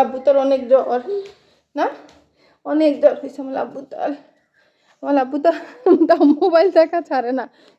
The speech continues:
সকাল উঠে মোবাইল ধরছে তো ধরছে, ছাড়ে না। তো আজকের ওয়েদারটা খুব ভালো, রোদ নাই আর কি, গরমও নাই, ঠান্ডা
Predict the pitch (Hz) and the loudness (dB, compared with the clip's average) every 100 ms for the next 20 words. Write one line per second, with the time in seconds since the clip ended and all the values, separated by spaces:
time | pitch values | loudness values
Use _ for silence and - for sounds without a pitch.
0 | - 277 370 349 339 320 311 320 311 277 | -6 -2 0 0 0 0 2 2 2 0
1 | 320 302 330 415 381 302 294 330 440 - | 0 0 0 -2 0 -2 -2 -2 -2 -4
2 | _ _ _ - 294 269 262 302 311 285 | _ _ _ -4 -2 0 -2 -2 -2 -2
3 | - 330 330 - _ _ _ _ _ _ | -4 -4 -4 -6 _ _ _ _ _ _
4 | _ - 277 285 285 294 294 220 - 214 | _ -2 0 0 -2 -4 -4 -10 -10 -12
5 | 196 - _ _ - 247 233 233 247 330 | -12 -14 _ _ -12 -10 -8 -6 -4 -4
6 | - _ _ _ _ _ _ _ _ - | -6 _ _ _ _ _ _ _ _ -20
7 | 233 269 247 262 285 277 277 262 320 - | -10 -4 -2 0 2 2 0 0 -2 -2
8 | _ - 240 247 | _ -12 -10 -8